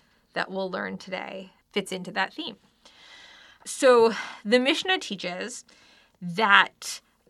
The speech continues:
the community should cry out on account of any trouble that might befall the community,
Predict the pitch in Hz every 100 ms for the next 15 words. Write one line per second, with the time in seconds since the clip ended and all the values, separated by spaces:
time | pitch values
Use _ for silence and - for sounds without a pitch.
0 | - 214 226 202 208 _ _ - - 240
1 | 233 269 311 302 285 269 - - 240 208
2 | 196 - - - 254 226 240 277 196 196
3 | 190 190 - 202 202 202 - 226 233 -
4 | - 202 196 190 - - - - - -
5 | 262 285 254 - 240 208 220 196 208 196
6 | 208 214 208 202 - 185 185 180 180 180
7 | 170 170 180 233 302